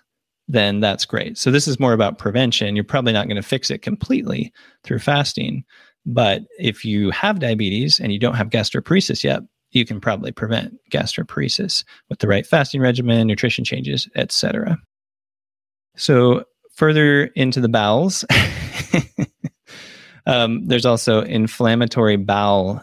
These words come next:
disease, right? And the two most common versions of that are Crohn's disease and ulcerative colitis. These are autoimmune conditions where people get inflammation in their intestines.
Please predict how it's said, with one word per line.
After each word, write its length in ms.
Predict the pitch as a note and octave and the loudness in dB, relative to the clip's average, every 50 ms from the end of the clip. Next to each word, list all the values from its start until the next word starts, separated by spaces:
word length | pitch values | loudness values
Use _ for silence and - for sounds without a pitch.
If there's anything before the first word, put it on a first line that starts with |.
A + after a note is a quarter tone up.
| - - | -8 -6
disease, 720 | A2+ G#2 G2 G#2 C3+ G3 - F#2+ - - G#3 - - - - - - - | -4 -4 -2 0 0 0 2 0 0 -4 -6 -10 -12 -14 -16 -12 -4 -2
right? 320 | A2 G2 F#2 F#2+ - - - _ _ - | 0 0 0 0 -2 -6 -8 _ _ -4
And 160 | A#2+ G#2+ G#2 | -2 0 0
the 80 | G2+ G2 | 0 0
two 480 | - - - A2 G2+ G2 G2 G2 G2 D#3+ - _ _ _ _ _ _ _ _ _ _ _ _ - | 0 0 2 2 4 4 2 2 0 -4 -8 _ _ _ _ _ _ _ _ _ _ _ _ 0
most 240 | D#3+ C3+ B2 - - | 2 2 2 2 0
common 360 | - B2 A2 G#2+ G#2 G2 G2 | 0 0 2 2 0 0 0
versions 420 | G#2 G#2 G#2 G2+ - - G#2+ G#2 | 0 0 0 0 -2 -4 -4 -2
of 100 | A2+ G#2+ | -2 0
that 160 | G2+ G#2 G2 F#2+ | 2 2 0 0
are 100 | F#2+ F#2 | -2 -4
Crohn's 420 | - - - A2+ A2 A2 G#2+ - | -4 -2 0 0 2 0 0 0
disease 500 | - A#2+ A2 A#2+ A#2 A2+ A#2+ B2 B2 - - - | -2 0 2 2 4 4 4 2 0 -4 -6 -4
and 400 | A#2+ A#2 G#2+ G#2+ G#2 G2+ B2+ B2+ - _ _ _ _ _ _ _ _ _ _ _ _ - | -4 -2 -2 -2 -2 -2 -4 -6 -6 _ _ _ _ _ _ _ _ _ _ _ _ -2
ulcerative 580 | - B2+ - - - C3 B2 A#2+ A2 G2+ - | -2 0 -2 -2 -2 0 2 2 0 -2 -4
colitis. 880 | - - - A#2+ A2 G#2+ G#2 G#2 A#2 D3+ G#3 A3+ - - - - - - _ _ _ _ _ _ _ _ _ _ _ _ _ _ _ _ _ _ _ | -8 -6 -2 0 0 2 2 2 2 2 0 0 -2 -2 -4 -4 -4 -6 _ _ _ _ _ _ _ _ _ _ _ _ _ _ _ _ _ _ _
These 200 | - E3+ F3+ F3 | 2 4 4 4
are 60 | E3 - | 4 2
autoimmune 600 | - B2+ C3+ C3+ B2+ B2 A#2+ A#2 A2+ A#2 B2 A#2+ | 2 2 4 4 2 2 2 2 2 0 0 -2
conditions 560 | - C#3 C3+ C3+ - - E3 D3+ D#3 C#3+ - | -2 -2 -2 -2 -2 -2 -4 -4 -4 -4 -2
where 100 | C3+ A#2+ | -4 -2
people 280 | - B2 A#2 - A#2 | 0 0 0 2 0
get 120 | G#2+ A2 A2+ | 0 0 0
inflammation 640 | A#2 G#2+ - - A2+ G#2+ G2 F#2+ - - F#2+ F#2 | -2 -2 -2 0 0 2 2 2 0 -2 -2 -4
in 320 | - F#3 B2+ G#2 G2+ G2 F#2 | -2 0 0 0 0 2 2
their 160 | F#2 F2+ F2+ | 2 0 0
intestines. 880 | - - F#2 - - - - - - - - - - - F3 D#3+ - | 0 -2 -4 -4 -2 -4 -4 -2 -4 -4 -4 -6 -6 -6 -6 -6 -8